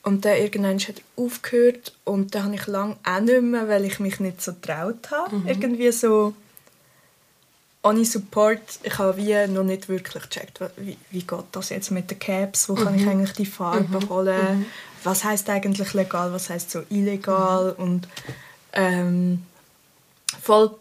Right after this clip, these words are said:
Speaker 1: ich hatte dort halt auch wie nicht viele Leute im Umfeld gehabt, wo ich gewusst hätte, dass sie auch malen oder wo mich hätten wollen mitnehmen,
Speaker 2: Mhm.
Speaker 1: so ein bisschen so. Ähm, dann ist das lang,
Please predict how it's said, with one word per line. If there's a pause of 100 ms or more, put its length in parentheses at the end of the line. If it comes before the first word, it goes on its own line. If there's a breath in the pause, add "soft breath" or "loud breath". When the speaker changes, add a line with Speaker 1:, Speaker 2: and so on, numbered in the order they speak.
(120)
Speaker 1:
ich
hatte
dort (180)
halt
auch
wie
nicht (300)
viele (560 soft breath)
Leute
im (140)
Umfeld
gehabt,
wo (1400)
ich
gewusst
hätte,
dass
sie
auch
malen (1300 soft breath)
oder (220)
wo
mich
hätten
wollen
mitnehmen, (160)
Speaker 2:
Mhm.
Speaker 1:
so
ein
bisschen
so. (680)
Ähm,
dann
ist
das
lang,